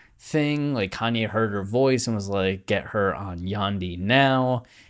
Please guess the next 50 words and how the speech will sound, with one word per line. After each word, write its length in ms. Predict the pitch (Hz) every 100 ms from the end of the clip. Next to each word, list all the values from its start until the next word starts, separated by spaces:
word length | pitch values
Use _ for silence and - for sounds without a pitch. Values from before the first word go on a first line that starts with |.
| - -
And 240 | 104 104
that's 220 | 107 107
apparently 540 | 107 - 113 101 98 92
when 580 | 92 92 95 101 95
this 240 | 90 90 -
was 220 | 85 85
recorded. 560 | 78 - 95 80 78 - - -
So 140 | - 131
you 160 | 131
can 120 | 151
see 160 | 165 233
this 200 | 151 131
version 380 | 113 104 92 98
of 100 | 87
it 200 | 90 -
that 120 | 90
makes 400 | 95 90 - -
no 180 | 95 92
sense. 380 | - 82 85 -
We 80 |
can 160 | - 98
get 140 | 92
rid 100 | 92
of 80 | 85
that. 340 | 87 82 - 98
But 140 | 95
then 140 | 107
you 80 | 104
have 140 | 98 92
this 160 | 98
version 340 | 90 87 87 85
of 100 | 85
it 220 | 87 - - - - - - - -
"Words 280 | 131 147 143
I 60 | 135
speak, 400 | - 113 110 110
live 160 | 98
and 120 | 90
breathe. 420 | 98 143 143 135 110
Let 220 | 101 104
us 100 | -
breathe. 400 | 101 95 95 92
Words 260 | 85 87
I 60 | -
speak, 300 | - 85 85
live 140 | 87
and 80 | 87
breathe. 240 | 82 78 -
Let 160 | 76
us." 220 | - -